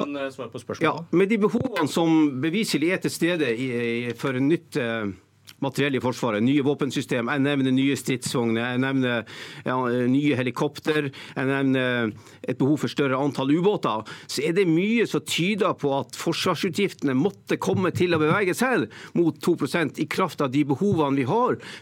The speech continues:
Speaker 2: for å kunne ha et tilstrekkelig sterkt nasjonalt, eh, forsvar. Og det er jo det forsvarssjefen også har vært ute og påpekt.
Speaker 1: Men det var ikke et svar på spørsmålet, og du sier to ting her. Du, du kan ikke si at behovet styrer hvor mye penger vi bruker,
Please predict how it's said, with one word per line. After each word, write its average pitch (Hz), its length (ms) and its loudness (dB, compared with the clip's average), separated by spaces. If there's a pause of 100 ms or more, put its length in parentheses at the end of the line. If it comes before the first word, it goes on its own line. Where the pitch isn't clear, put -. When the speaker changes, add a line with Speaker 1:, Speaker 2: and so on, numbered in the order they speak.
Speaker 2:
for 143 160 2
å - 20 -4
kunne 151 320 0
ha 156 240 0
et 127 220 -6
tilstrekkelig 135 800 -2 (320)
sterkt 143 340 -4
nasjonalt, 143 560 -2 (140)
eh, 117 480 -2
forsvar. 123 400 -6
Og 143 100 0
det 147 80 2
er 160 60 2
jo 165 80 2
det 175 100 -4
forsvarssjefen 147 560 -4
også 147 220 -4
har 127 80 -4
vært 151 100 -2
ute 131 140 -4
og 117 80 -6
påpekt. - 560 -8
Speaker 1:
Men 131 100 4
det 139 80 4
var 131 140 4
ikke 180 100 2
et - 80 -2
svar 120 160 2
på 143 140 0
spørsmålet, 127 560 0
og 139 60 0
du 139 120 4
sier 123 300 0
to - 240 -2
ting 113 160 2
her. 135 80 2
Du, 151 80 0
du 135 260 -2
kan 113 220 -2
ikke 139 160 0
si 131 80 4
at 120 80 0
behovet 107 480 0
styrer 113 180 0
hvor 117 140 2
mye 120 180 2
penger 117 300 0
vi 120 160 -2
bruker, 202 300 2